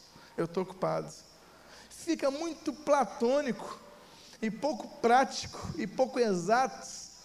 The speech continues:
o chamado nesses termos, amados. Porque se Deus chamou, nós só temos uma resposta, "Eis-me aqui."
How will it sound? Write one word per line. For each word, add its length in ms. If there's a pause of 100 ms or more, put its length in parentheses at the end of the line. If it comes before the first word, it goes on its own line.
(680)
o 120
chamado 680 (180)
nesses 360
termos, 420
amados. 640 (720)
Porque 240
se 160
Deus 360
chamou, 1080 (540)
nós 200
só 120
temos 400
uma 160
resposta, 1000
"Eis-me 340
aqui." 580